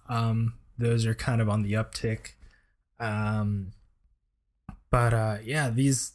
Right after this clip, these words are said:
these sort of, like, nineties era, you know, Seikos that are kind of,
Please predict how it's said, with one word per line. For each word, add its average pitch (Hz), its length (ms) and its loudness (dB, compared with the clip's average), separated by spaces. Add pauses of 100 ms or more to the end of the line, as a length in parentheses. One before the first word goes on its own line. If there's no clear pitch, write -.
these 127 420 2
sort 135 280 2
of, 117 260 2
like, 107 320 0
nineties 113 640 2
era, 104 600 -2 (540)
you 104 120 -4
know, 98 260 -4
Seikos 104 640 0
that 101 100 0
are 98 160 -2
kind 127 220 -2
of, 113 220 0